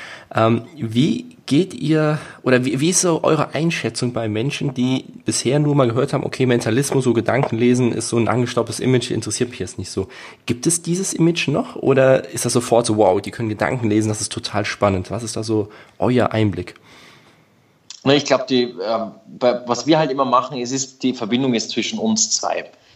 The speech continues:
Speaker 1: Mhm.
Speaker 2: Also wir, wir zeigen sozusagen das, das Phänomen, was, was, was Amelie und ich haben.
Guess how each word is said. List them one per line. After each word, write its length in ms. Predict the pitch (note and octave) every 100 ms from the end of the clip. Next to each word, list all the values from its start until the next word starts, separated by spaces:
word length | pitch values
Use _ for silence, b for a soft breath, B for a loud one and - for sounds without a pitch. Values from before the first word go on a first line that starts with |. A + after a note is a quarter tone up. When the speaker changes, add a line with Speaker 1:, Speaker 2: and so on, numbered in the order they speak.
| b b
Speaker 1:
Mhm. 80 | -
Speaker 2:
Also 300 | G#2+ G#2+ G2
wir, 260 | A2 A#2+ A2
wir 160 | A#2+
zeigen 320 | - G2 A2 A#2
sozusagen 400 | A2+ - G#2+ G#2
das, 180 | G2
das 160 | - G#2
Phänomen, 800 | - G2+ G2 G#2 A#2+ B2+ B2 A2+
was, 260 | G#2+ - G#2
was, 280 | F#2+ A2 G2+
was 140 | G#2+
Amelie 460 | - G#2 G#2+ G2+ G#2
und 120 | G2+
ich 220 | F#2 -
haben. 300 | E2 D#2+ E2